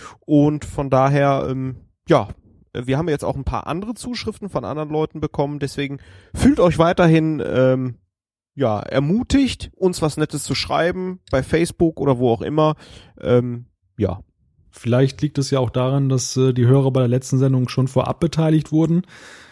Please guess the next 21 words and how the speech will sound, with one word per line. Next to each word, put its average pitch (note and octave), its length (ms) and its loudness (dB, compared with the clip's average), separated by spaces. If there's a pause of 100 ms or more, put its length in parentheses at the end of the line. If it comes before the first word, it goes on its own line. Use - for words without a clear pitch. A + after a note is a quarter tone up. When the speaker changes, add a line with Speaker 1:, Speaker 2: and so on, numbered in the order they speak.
(260)
Speaker 2:
und, B2 340 -4
äh, A#2+ 140 2
ja, A2+ 180 0
Stichwörter B2+ 640 0
und, A#2 280 -4
äh, A2+ 140 -6
Fragen C#3+ 460 0
einsenden C#3+ 500 2
konnten. D3 380 2
Da B2+ 120 2
war B2+ 120 2
natürlich C3 400 0
dann B2+ 340 -2
sicherlich B2+ 440 0
hinterher B2+ 400 2
nicht B2+ 140 0
mehr B2 140 0
ganz C#3+ 200 0
so C3 80 2
viel A#2+ 200 0
nachzufragen. A#2+ 840 -4